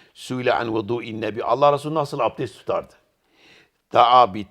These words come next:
tevrin min ma'in tevadda'a lehum. Tevr, tevr. İçine su konulacak. Musluk ne derler? İbrik diyelim ha. Asın diliyle ibrik. Valla ibrik de asın dili değildir.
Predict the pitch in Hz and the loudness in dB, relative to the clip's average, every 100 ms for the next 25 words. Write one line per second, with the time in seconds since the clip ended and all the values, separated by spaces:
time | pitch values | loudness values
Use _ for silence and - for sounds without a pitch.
0 | - 135 143 135 135 127 113 107 107 107 | -4 0 0 -2 -4 -6 -6 -6 -6 -6
1 | 113 131 135 - 139 143 139 - 113 123 | -2 2 0 -2 -8 -6 -8 -2 2 2
2 | 123 113 131 - 139 123 110 110 92 73 | 0 0 0 2 0 2 2 2 -2 -8
3 | - 170 160 110 - 135 123 95 110 151 | -8 2 2 0 -4 -2 -2 -4 -10 -6
4 | 135 143 - 113 110 107 127 123 _ _ | -6 -8 -6 -2 -2 2 0 0 _ _
5 | _ _ _ - 165 156 208 - - - | _ _ _ -2 -2 0 -2 -4 -6 -4
6 | 156 151 131 135 - 156 156 175 - 92 | -2 0 -2 -4 -6 -4 -2 -4 -6 -8
7 | 87 69 71 76 _ _ _ - 135 - | -8 -8 -12 -16 _ _ _ 4 4 4
8 | 151 123 131 160 175 170 170 151 _ _ | -6 -6 -6 -6 -6 -4 -4 -4 _ _
9 | _ _ _ _ _ _ _ _ 123 156 | _ _ _ _ _ _ _ _ 0 0
10 | 160 143 165 - 123 120 139 127 135 135 | 0 -4 -4 2 2 2 -2 -6 -8 -4
11 | 143 143 104 71 _ | -2 -2 -4 -14 _